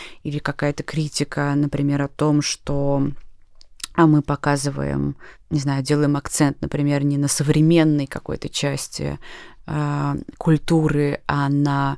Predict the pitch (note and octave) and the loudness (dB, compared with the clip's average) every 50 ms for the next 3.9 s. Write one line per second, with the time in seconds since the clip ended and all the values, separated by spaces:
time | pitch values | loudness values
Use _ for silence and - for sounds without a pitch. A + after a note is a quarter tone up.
0 | - - - D#3 D#3+ D#3 D3+ D#3+ D#3+ D#3+ D#3 - - - - C#3 - - - C#3+ | -6 -4 0 4 6 8 8 8 8 6 6 4 0 -4 -6 -6 -6 -6 -6 -6
1 | - - - - D3 D3 C#3+ C#3 C#3 - - C#3 - - - C#3+ C#3+ C#3+ C#3+ C#3+ | -4 -2 -2 0 0 2 2 0 -2 -2 -4 -4 -4 -4 -4 -2 0 0 0 0
2 | C#3+ - - D3+ C#3+ D3 D#3+ D#3 D3+ D3 C#3+ C#3+ C#3+ C#3 C#3+ C#3+ C#3 C3+ C#3 C#3 | -2 -2 -2 -2 0 0 2 2 2 0 0 0 0 0 0 -2 -2 -2 -4 -6
3 | - - D3 - - - C#3+ D3 E3 E3+ E3 D3+ D3+ D3 C#3+ C#3 C#3 C#3 | -6 -6 -8 -6 -6 -4 -2 0 2 2 2 2 2 0 0 0 -2 -4